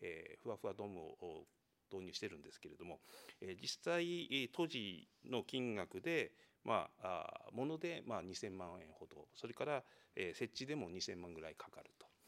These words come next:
それから、あ、まあ、十年後にですね、えー、まあ、えー、その、う、改修工事をするのに一千五百万ぐらいかかるということで、えー、イニシャルコストが非常に高い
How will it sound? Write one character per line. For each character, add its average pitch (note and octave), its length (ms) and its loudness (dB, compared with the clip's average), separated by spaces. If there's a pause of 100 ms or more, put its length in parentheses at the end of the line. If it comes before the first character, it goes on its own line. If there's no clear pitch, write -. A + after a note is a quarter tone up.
(360)
そ - 120 -2
れ C3 80 2
か C3 120 6
ら、 A#2 320 12
あ、 G2 440 6
ま B2+ 100 6
あ、 A2 40 4
十 C#3 160 4
年 C#3+ 280 6
後 C3 480 8
に F#2 160 0
で D#2+ 100 -6
す - 140 -12
ね、 F2 300 -4 (200)
え E2+ 600 -4
ー、 - 40 -8
ま G#2 80 2
あ、 F2 100 -2 (380)
え - 340 -8
ー、 - 40 -20 (460)
そ - 160 -2
の、 G2+ 240 0
う、 G2+ 160 0 (880)
改 B2 120 6
修 C3 140 0
工 C#3+ 140 -4
事 B2+ 140 -2
を G2 60 0
す - 100 -4
る F2 80 -4
の B2 40 -2
に E3 120 0
一 F2+ 80 -2
千 G#2 180 -2
五 E2+ 100 -6
百 E2+ 200 -8
万 D#2+ 120 -10
ぐ D#2+ 80 -10
ら F2+ 60 -4
い D#2+ 60 -6
か - 160 -10
か - 120 -4
る A2 140 -6
と E2+ 140 -10
い E2 120 -10
う D#2+ 60 -14
こ E2+ 120 -8
と - 200 -14
で、 F#2 160 0 (340)
え F2+ 220 2 (100)
ー、 - 40 0
イ - 20 2
ニ D3 80 2
シ E3 100 2
ャ F#3+ 60 2
ル - 80 -6
コ G3 100 0
ス - 100 -4
ト D#3+ 40 -4
が A#2 80 -8
非 - 140 -8
常 A2+ 120 -2
に G#2 120 -4
高 - 260 -6
い E2 80 -4